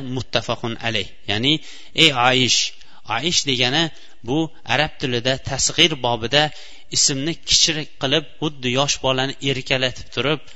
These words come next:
yosh bolalarning ismini kichraytirib turib chaqirganga o'xshash, Oysha onamizni ham payg'ambarimiz sallallohu alayhi vasallam mana bu hadisda erkalatib chaqirar ekan. Ammo boshqa hadisda esa Oysha onamizni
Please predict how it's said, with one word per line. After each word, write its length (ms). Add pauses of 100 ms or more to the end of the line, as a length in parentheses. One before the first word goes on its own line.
(320)
yosh 260
bolalarning 680
ismini 440
kichraytirib 680
turib 340 (960)
chaqirganga 640
o'xshash, 440 (180)
Oysha 360
onamizni 520
ham 200 (200)
payg'ambarimiz 640
sallallohu 460
alayhi 200
vasallam 380 (240)
mana 240
bu 160
hadisda 640 (520)
erkalatib 720 (180)
chaqirar 460
ekan. 260 (680)
Ammo 300
boshqa 300
hadisda 400
esa 300 (1600)
Oysha 300
onamizni 500